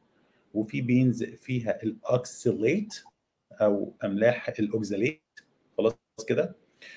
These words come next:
وفي بينز فيها الفايتيز، خلاص كده؟ الفايتيز والأوكساليت والليكتنز حاجات في ليها مميزات وفي ليها عيوب، وساعات عيوبها بتبقى مش حلوة. يعني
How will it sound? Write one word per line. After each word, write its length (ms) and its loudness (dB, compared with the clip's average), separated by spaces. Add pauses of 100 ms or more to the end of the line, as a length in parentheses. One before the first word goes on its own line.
(160)
وفي 240 0
بينز 340 2
فيها 260 2
الفايتيز، 960 0 (300)
خلاص 300 4
كده؟ 300 2 (720)
الفايتيز 880 4
والأوكساليت 1000 0 (140)
والليكتنز 840 2 (420)
حاجات 680 6 (840)
في 100 0
ليها 500 4
مميزات 680 4 (420)
وفي 260 0
ليها 320 2
عيوب، 420 2 (200)
وساعات 420 2
عيوبها 240 2
بتبقى 280 -4
مش 200 -8
حلوة. 300 -4 (300)
يعني 440 4